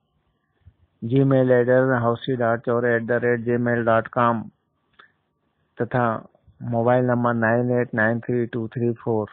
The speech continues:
अगर आपको मेरा वीडियो पसंद आया है तो आप कृपया मेरे चैनल एस्ट्रोलॉजी सिंप्लीफाइड को सब्सक्राइब कीजिए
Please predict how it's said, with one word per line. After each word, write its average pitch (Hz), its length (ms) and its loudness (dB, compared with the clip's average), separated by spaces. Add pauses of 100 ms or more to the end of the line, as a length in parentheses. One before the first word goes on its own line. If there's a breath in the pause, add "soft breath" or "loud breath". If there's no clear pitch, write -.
(260)
अगर 113 220 -2
आपको 117 360 -2
मेरा 117 260 0
वीडियो 117 300 -4
पसंद 117 380 -6
आया 113 300 0
है 113 220 -2
तो 117 180 -6
आप 107 260 -2
कृपया 113 400 -2
मेरे 113 280 -4
चैनल 110 480 -2
एस्ट्रोलॉजी 113 500 -4
सिंप्लीफाइड 110 760 -6
को 113 140 -6
सब्सक्राइब 113 520 -4
कीजिए 117 340 -2